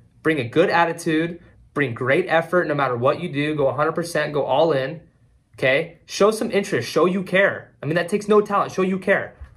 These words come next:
right? And then willingness. I mean, how, how bad do you want it? How bad do you wanna be successful? How bad do you want to,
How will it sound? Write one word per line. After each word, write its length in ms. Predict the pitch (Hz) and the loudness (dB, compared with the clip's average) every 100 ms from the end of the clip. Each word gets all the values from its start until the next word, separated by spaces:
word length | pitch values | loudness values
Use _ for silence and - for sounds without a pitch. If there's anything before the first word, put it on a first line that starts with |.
| - | -4
right? 420 | 131 185 202 - _ _ _ _ - | 0 0 -4 -12 _ _ _ _ -6
And 200 | 143 143 | -4 0
then 440 | 160 160 156 - - | 2 0 -2 -12 -4
willingness. 580 | 131 208 165 113 - - | 0 0 -2 -6 -10 -6
I 40 | |
mean, 120 | 139 | -4
how, 360 | - 165 190 - | -2 2 2 2
how 280 | - 170 208 - | -2 2 2 4
bad 280 | 190 196 | 0 0
do 80 | 170 | -4
you 140 | 170 175 | -6 -4
want 280 | 139 175 | 0 -2
it? 40 | 135 | 0
How 180 | 143 151 | -2 0
bad 220 | 160 170 | 0 -2
do 80 | 147 | -2
you 60 | 160 | -2
wanna 120 | 160 | -2
be 120 | 151 | -4
successful? 500 | 151 135 - 165 143 | -6 -6 -2 -2 0
How 160 | 139 156 | -2 0
bad 220 | 147 156 | 0 -2
do 60 | 147 | -2
you 40 | |
want 140 | 156 | -4
to, 120 | 147 | -4